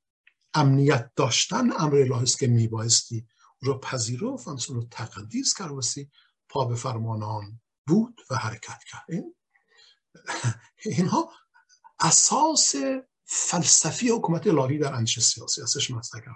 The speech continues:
همش رو توضیح بدم. ولی وقتی که ما می‌ریم به عالم ترجمه نگاه می‌کنیم، ببینیم که حکومت، حکومت الهی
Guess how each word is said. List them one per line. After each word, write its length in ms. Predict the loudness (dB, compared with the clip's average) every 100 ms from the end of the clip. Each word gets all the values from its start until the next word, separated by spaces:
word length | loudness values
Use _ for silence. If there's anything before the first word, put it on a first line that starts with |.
| -18
همش 220 | -14 -14
رو 80 | -14
توضیح 260 | -16 -14 -14
بدم. 120 | -6
ولی 160 | 2 2 2 -6 -20 -20 _ _ _ _ _ _ -14
وقتی 180 | -12 -4
که 60 | 0
ما 160 | 0
می‌ریم 300 | 0 0 0
به 340 | 0 -2 -4 -10 -8
عالم 340 | -2 0 0 -2
ترجمه 420 | -2 -2 0 0 -2
نگاه 240 | -4 -6
می‌کنیم، 280 | -8 -6 -4
ببینیم 260 | -2 -4
که 260 | -6 -10 -14 -16 -20 -10
حکومت، 360 | -4 -2 -2 -6 -4
حکومت 340 | -4 -4 -4
الهی 460 | -4 -4 -4 -6